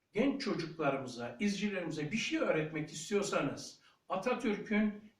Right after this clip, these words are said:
Ey Türk Gençliği diye başlayan kitabesini öğretin. Bugünkü Türkçeyle öğretin. Hepinize saygılarımla, sevgilerimle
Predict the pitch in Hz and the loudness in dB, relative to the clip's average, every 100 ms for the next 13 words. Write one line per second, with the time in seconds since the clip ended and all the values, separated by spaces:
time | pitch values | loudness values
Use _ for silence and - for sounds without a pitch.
0 | - 254 202 156 - - 254 - 165 143 | -4 -2 -2 -2 -6 -4 -4 -4 -2 -2
1 | - 143 127 120 123 113 143 175 - - | -4 -6 -6 -6 -6 -8 0 2 2 0
2 | 185 180 208 226 - - _ _ 233 208 | 0 4 2 2 -6 -20 _ _ -2 4
3 | 190 180 175 156 165 156 135 113 113 - | 6 6 4 -2 -2 -2 -2 -4 -8 -12
4 | - - - _ - 277 220 214 196 165 | -16 -18 -20 _ 2 4 6 4 2 -2
5 | 165 156 - 202 156 113 110 107 107 - | -4 -6 0 0 0 -2 -6 -8 -12 -18
6 | - _ _ _ _ _ _ _ _ 156 | -20 _ _ _ _ _ _ _ _ -10
7 | 156 175 151 131 - 135 - - _ - | -8 -6 -6 -6 -8 -8 -10 -12 _ -20
8 | 135 - - - - - - 143 135 139 | -14 -12 -14 -16 -20 -16 -10 -8 -8 -6
9 | 131 127 120 139 180 - - | -6 -6 -4 -2 -2 -4 -18